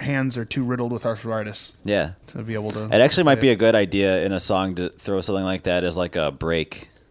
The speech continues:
Speaker 2: It's like, "I'm tired of all these downstroking stuff." Maybe after, like, playing When I'm Dead or something like that.
Speaker 1: You know what?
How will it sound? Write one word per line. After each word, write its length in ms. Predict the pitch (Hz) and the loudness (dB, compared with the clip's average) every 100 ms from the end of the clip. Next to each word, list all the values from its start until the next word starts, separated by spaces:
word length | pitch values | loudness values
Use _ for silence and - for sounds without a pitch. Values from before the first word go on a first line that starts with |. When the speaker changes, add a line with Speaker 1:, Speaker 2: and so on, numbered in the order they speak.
| _ _ - | _ _ -8
Speaker 2:
It's 140 | 156 - | -6 -2
like, 120 | 101 | 0
"I'm 120 | 98 | 0
tired 240 | 107 107 104 | 0 0 2
of 100 | 95 | 0
all 100 | 98 | 0
these 160 | 98 | 0
downstroking 600 | - 87 95 104 92 92 | -2 -2 -2 0 -2 -2
stuff." 300 | 90 95 92 | -4 0 0
Maybe 180 | 98 98 | 2 2
after, 240 | 87 90 98 | 2 0 0
like, 240 | 90 90 | 0 -2
playing 240 | - 98 | -2 -2
When 100 | 95 | 0
I'm 120 | 90 85 | 0 0
Dead 180 | 85 | 2
or 60 | 90 | 2
something 260 | - 98 95 | 0 -2 -2
like 160 | 90 | -2
that. 420 | 98 95 - - - - - | 0 0 0 -6 -20 -20 -12
Speaker 1:
You 140 | - 196 | -2 2
know 120 | 359 | 4
what? 300 | 381 160 131 | 4 4 2